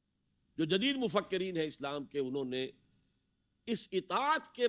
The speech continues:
पहलू को इतना नुमायां किया है, इतना नुमायां किया, इसलिए कि आम लोगों के जहन से ये तसव्वुर गुजर गया था, नमाज, रोजा, हज, ज़कात, इबादत हो गई, बस और कौन सी इबादत चाहिए तुम्हें?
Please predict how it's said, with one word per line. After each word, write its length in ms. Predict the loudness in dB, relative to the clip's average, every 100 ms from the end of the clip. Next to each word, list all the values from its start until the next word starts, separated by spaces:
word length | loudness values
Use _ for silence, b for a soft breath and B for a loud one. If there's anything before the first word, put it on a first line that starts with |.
| 2
पहलू 340 | 0 0 -2
को 240 | -4 -2 -2
इतना 340 | -2 -4 -2
नुमायां 440 | 0 0 0 0 -2
किया 320 | -4 -2 -2
है, 140 | -2 -4
इतना 340 | -6 -4 -4
नुमायां 380 | -2 -2 -2 -4
किया, 140 | -2
इसलिए 240 | -4 -2 -2
कि 80 | 2
आम 260 | 2 4
लोगों 240 | 4 4 2
के 100 | 2
जहन 260 | 4 4
से 120 | 2
ये 80 | -4
तसव्वुर 380 | -2 -4 -4 -4
गुजर 240 | -2 -4 -2
गया 220 | -2 -2
था, 140 | -4
नमाज, 440 | -4 0 2 2 0
रोजा, 320 | -2 0 -2
हज, 240 | -2 -2
ज़कात, 360 | -4 -4 -4 -4
इबादत 540 | -6 -4 -2 -2 -2
हो 80 | -2
गई, 180 | 0 -2
बस 220 | -4 -18 _ 2
और 100 | 2
कौन 220 | 2 -2
सी 120 | -2
इबादत 320 | -2 -2 -4
चाहिए 260 | -6 -10 -10
तुम्हें? 280 | -10 -12